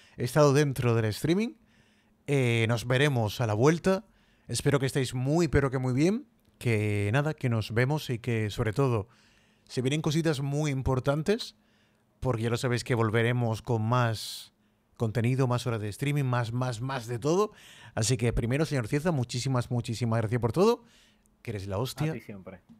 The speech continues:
Speaker 1: Y que salgo
Speaker 2: Cualquier
Speaker 1: de
Speaker 2: cosa, ya sabes.
Speaker 1: Perfecto, genial. Salgo de Discord, ¿vale?
Speaker 2: Perfecto.
Speaker 1: Venga, chaito.
Speaker 2: Chaito.
Speaker 1: Y lo dicho, gente del streaming, señor Mato, señor Jimbo, toda la gente que estáis por ahí,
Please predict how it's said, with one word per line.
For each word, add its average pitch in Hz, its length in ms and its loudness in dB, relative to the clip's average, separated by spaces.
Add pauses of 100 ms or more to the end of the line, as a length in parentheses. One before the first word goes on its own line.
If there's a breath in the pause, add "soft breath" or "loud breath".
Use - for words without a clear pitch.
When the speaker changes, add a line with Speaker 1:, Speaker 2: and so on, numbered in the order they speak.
(120)
Speaker 1:
Y 151 220 0
que 107 460 0
salgo 113 300 0
Speaker 2:
Cualquier 104 400 0
Speaker 1:
de 98 160 -2
Speaker 2:
cosa, 143 160 -6
ya 101 80 -12
sabes. 90 300 -12 (100)
Speaker 1:
Perfecto, - 560 -16
genial. 110 440 -8 (440 soft breath)
Salgo 131 380 0
de 117 400 2
Discord, 107 380 -2
¿vale? 156 220 0 (580)
Speaker 2:
Perfecto. 117 500 -10
Speaker 1:
Venga, 104 680 -2
chaito. 110 800 -8 (120)
Speaker 2:
Chaito. 101 560 -14 (960 loud breath)
Speaker 1:
Y 147 60 0
lo 190 100 8
dicho, 196 280 2
gente 185 200 4
del 185 120 6
streaming, 143 360 0
señor 127 280 2
Mato, 190 360 4
señor 135 360 0
Jimbo, 175 440 2
toda 151 220 2
la 151 80 4
gente 143 220 2
que 127 60 2
estáis 127 200 0
por 123 140 6
ahí, 170 240 2